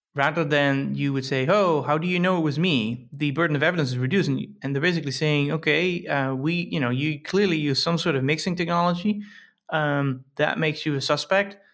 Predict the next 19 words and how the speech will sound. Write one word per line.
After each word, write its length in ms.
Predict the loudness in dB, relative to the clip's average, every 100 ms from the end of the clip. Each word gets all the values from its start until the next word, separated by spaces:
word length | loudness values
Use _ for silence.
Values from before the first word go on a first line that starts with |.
| _ _ _
Therefore, 640 | 0 2 2 0 2 2 2
you 260 | 0 0
now 180 | 2 2
need 180 | 0 -2
to 60 | -6
prove 520 | 0 2 2 -2 -4
that 360 | 0 0 0 -8
you 320 | -6 -2 0
actually 340 | 0 -2 -4 -2
did 160 | -2
something 260 | 0 0 0
legitimate 460 | -2 0 0 0 -2
here. 180 | -6 -6
So 180 | -8
tell 240 | -2 0 2
us 200 | 2 0
what 140 | -4
you 160 | -2 -2
did." 220 | -2